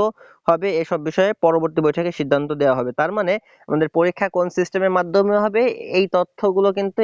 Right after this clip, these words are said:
এখনো চূড়ান্ত হয় না। এটা পরবর্তী তারা একটা, উম, তারা সভা করবে, সেই সভার মাধ্যমে তারা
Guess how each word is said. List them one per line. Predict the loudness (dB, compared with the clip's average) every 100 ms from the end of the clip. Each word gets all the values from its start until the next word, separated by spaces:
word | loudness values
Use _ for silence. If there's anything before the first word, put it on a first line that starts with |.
| 2
এখনো | 0 -2 -4
চূড়ান্ত | -2 -2 0 0
হয় | 0 0
না। |
এটা | -2 -2 0
পরবর্তী | 0 0 -4
তারা | -4 -2
একটা, | -2 -2 -2 -4 -18 -20 _
উম, | -2 0
তারা | 0 0
সভা | 0 0 0
করবে, | -4 -4
সেই | -2 -2
সভার | 0 0 -2
মাধ্যমে | -4 -4 -2
তারা | 0